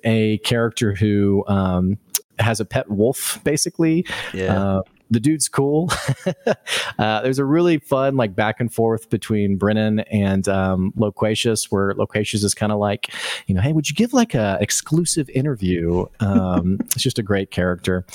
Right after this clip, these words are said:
Speaker 2: Yeah.
Speaker 1: But Pervon basically admits that they are aware already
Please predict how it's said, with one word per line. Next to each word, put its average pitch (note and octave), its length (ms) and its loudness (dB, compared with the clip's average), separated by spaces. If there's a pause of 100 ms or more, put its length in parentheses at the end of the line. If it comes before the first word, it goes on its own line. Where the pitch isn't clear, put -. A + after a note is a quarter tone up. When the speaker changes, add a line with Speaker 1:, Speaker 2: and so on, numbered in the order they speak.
(100)
Speaker 2:
Yeah. G2+ 200 0 (200)
Speaker 1:
But A2+ 260 -2 (160)
Pervon A3 380 0
basically D3 480 2
admits A#2+ 340 2
that A2 220 0
they A#2+ 360 2
are A2+ 400 2 (240)
aware B2 680 2
already G#2 580 2